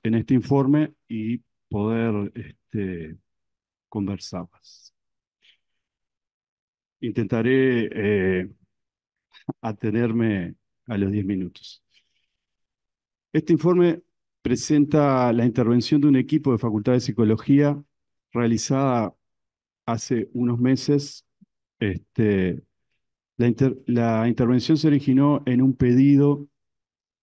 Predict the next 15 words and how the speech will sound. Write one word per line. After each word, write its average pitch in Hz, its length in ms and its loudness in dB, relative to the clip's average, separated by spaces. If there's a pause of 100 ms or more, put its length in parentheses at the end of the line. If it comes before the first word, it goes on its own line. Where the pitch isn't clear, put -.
(140)
este, 104 840 -2 (1300)
que 113 520 0
se 123 140 -6
origina 139 720 -2 (100)
el 117 200 -4
día 135 280 0 (140)
posterior 139 720 -2 (480)
a 113 80 -2
una 117 180 2
situación 117 720 -2
de 104 300 -2
un 110 140 0
fallecimiento 113 720 -2
por 107 160 0
suicidio 131 800 2